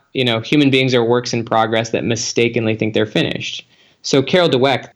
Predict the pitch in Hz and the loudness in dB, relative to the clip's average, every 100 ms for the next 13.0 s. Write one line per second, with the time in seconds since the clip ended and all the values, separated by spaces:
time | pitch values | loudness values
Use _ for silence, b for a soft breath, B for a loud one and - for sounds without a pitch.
0 | _ - - 139 127 117 110 107 110 107 | _ -10 -2 2 2 0 -2 -2 -4 -2
1 | 117 110 - - 117 110 107 113 82 76 | 0 0 -4 -8 -4 -2 2 2 2 0
2 | - - 117 107 110 131 131 135 107 107 | -4 -2 0 2 2 2 2 0 0 0
3 | 101 101 113 - 113 101 104 - 110 98 | 0 0 -2 -2 0 0 -2 0 2 2
4 | - 87 95 98 104 110 - B B B | -2 -2 0 0 -2 -4 -14 B B B
5 | B B - 117 120 117 139 107 98 - | B B 0 2 4 2 2 2 2 0
6 | - 143 139 120 113 113 110 107 104 - | 2 4 4 2 2 0 2 0 -2 0
7 | 107 104 104 104 101 - 92 117 107 104 | 2 2 0 0 -2 0 0 0 0 0
8 | 95 110 101 - 175 185 185 131 139 127 | 0 0 0 0 2 4 4 4 4 4
9 | 123 120 123 _ _ - - 139 123 104 | 4 0 -8 _ _ -14 -2 2 2 0
10 | - - - 135 147 156 147 143 120 117 | -4 -8 -2 2 2 2 2 2 2 2
11 | 117 110 - 110 107 110 110 - 104 104 | 0 -2 -2 0 2 2 0 -2 -2 0
12 | 104 104 107 - _ - 175 - - | 2 0 -4 -12 _ -2 -2 -2 -8